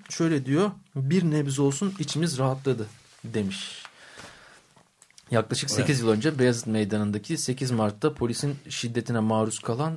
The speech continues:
Speaker 1: e, Nergis İzci Yıldırım bunu diyor. Bakarsanız bu polisin açtığı o kutulara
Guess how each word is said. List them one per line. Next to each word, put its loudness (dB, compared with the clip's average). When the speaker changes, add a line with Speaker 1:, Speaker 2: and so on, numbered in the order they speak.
Speaker 1:
e, -4
Nergis -4
İzci -8
Yıldırım -2
bunu 0
diyor. -4
Bakarsanız -2
bu -2
polisin -4
açtığı 0
o -4
kutulara 2